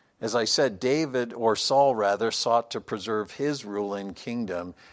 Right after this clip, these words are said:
in opposition to Yahweh's own pronouncement. Even when the Spirit was removed from him, and it was obvious because he was being vexed by a spirit that his own people, his own men, his own, uh, subjects said,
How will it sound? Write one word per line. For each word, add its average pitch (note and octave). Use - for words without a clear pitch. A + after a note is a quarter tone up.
in A2
opposition A2+
to A#2
Yahweh's G2+
own G2
pronouncement. G#2+
Even C#3+
when B2+
the A2
Spirit C3
was A2+
removed G#2+
from G2+
him, F#2
and A#2
it A2+
was A2+
obvious C3
because A#2
he A#2
was G#2
being G#2+
vexed G2+
by B2+
a A#2
spirit A#2
that A#2
his A2
own A#2
people, B2+
his A2
own A2
men, A#2+
his G#2
own, A2
uh, G2
subjects A#2
said, G#2